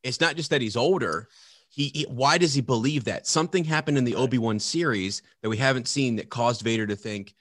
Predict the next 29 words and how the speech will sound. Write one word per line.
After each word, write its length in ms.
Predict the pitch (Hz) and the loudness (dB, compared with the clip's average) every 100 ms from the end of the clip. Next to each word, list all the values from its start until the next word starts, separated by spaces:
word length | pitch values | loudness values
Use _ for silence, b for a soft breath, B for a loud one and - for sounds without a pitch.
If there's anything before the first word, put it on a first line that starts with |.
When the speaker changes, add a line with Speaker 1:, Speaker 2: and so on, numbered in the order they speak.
| _ _ - | _ _ -14
Speaker 1:
that 120 | 127 | -6
caused 380 | 160 135 120 - | 0 0 -2 -2
Speaker 2:
Right. 160 | 147 185 | -2 -2
Speaker 1:
Tarkin 160 | 202 190 | -4 -4
and, 280 | 135 156 160 | -6 -6 -4
uh, 420 | 147 - 131 113 113 | -8 -10 -16 -14 -8
Vader 320 | 127 143 113 | -4 -4 -4
to 160 | 98 131 | -4 0
Speaker 2:
But 100 | 131 | 2
I 140 | 151 | 2
Speaker 1:
say, 140 | 98 - _ _ _ - | 0 -12 _ _ _ -12
you 120 | 101 | -6
know. 200 | 98 101 _ _ _ _ _ _ _ - | -6 -8 _ _ _ _ _ _ _ -8
Speaker 2:
Yeah, 180 | 87 | -6
and 200 | 85 123 | 0 2
I, 140 | 131 147 | 4 4
and 240 | 151 147 139 | 4 4 4
when, 260 | 143 139 | 2 0
but 180 | 107 120 | 0 2
w-, 200 | 123 127 | 4 2
in 140 | 127 127 | 2 2
episode 340 | 139 147 135 | 0 0 -4
four, 640 | - 123 139 117 92 87 87 | -2 0 2 4 2 -2 -6
when 220 | 95 90 | -6 -2
Vader 380 | 104 107 104 95 | 0 0 0 -2
looks, 380 | 95 - - - | -4 -6 -16 -10
when 220 | 104 104 | -6 -4
Vader 320 | 92 113 120 110 | 2 2 2 0
looks, 300 | 101 98 | -2 -6